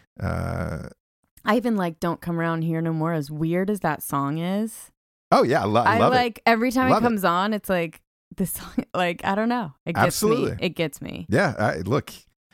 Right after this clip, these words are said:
Speaker 1: bevy of hits. Bevy of hits. And then, uh, you know, then you had the Vegas thing on top of it to start off the day, which was a whole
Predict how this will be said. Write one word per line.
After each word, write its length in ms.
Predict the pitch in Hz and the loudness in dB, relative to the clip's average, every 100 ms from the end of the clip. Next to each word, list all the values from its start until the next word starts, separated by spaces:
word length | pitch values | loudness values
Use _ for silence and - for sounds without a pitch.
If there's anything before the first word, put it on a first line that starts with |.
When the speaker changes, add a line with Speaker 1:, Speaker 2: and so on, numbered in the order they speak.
| _ - | _ 0
Speaker 1:
bevy 360 | 90 131 143 117 | 4 4 4 2
of 80 | 95 | 2
hits. 400 | 87 73 - - _ _ _ _ - | -2 -4 -10 -14 _ _ _ _ 4
Bevy 300 | 131 135 123 | 6 8 4
of 80 | |
hits. 280 | 104 98 - | 6 4 4
And 100 | 117 | 4
then, 140 | 120 127 | 4 4
uh, 380 | 120 117 117 - | 4 4 2 0
you 120 | 139 | 0
know, 220 | 110 - - | 0 -2 -2
then 160 | 110 123 | 2 4
you 100 | 127 | 4
had 140 | 131 | 2
the 60 | 101 | 2
Vegas 440 | 92 123 139 98 | 4 4 2 0
thing 340 | - 92 90 90 - | 2 2 2 -2 -2
on 140 | 87 | 0
top 260 | - 139 107 | 2 2 2
of 120 | 76 | 0
it 120 | 78 | -2
to 120 | - - | -4 -2
start 220 | 92 87 | 0 2
off 180 | 107 - | 0 -2
the 80 | 76 | -4
day, 360 | 71 67 82 - _ _ _ _ | -4 -4 -6 -10 _ _ _ _
which 260 | - 87 - | -6 -6 -2
was 420 | 85 73 73 - - | -2 0 -4 -8 -6
a 100 | 80 | -2
whole 440 | 85 82 78 | 0 0 -2